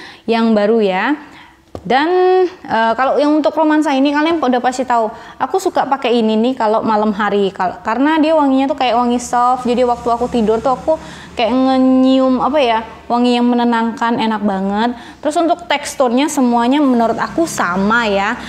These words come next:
Dia tuh teksturnya kayak creamy gitu, kayak lotion-lotion pada umumnya,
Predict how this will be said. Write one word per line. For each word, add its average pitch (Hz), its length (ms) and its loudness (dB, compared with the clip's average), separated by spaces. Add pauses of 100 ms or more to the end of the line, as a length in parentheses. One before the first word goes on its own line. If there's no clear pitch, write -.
(300)
Dia 240 240 0
tuh 247 80 -14
teksturnya 269 480 0
kayak 240 320 -2
creamy 233 560 2
gitu, 285 480 2 (480)
kayak 233 240 2
lotion-lotion 254 560 0
pada 233 240 2
umumnya, 233 640 0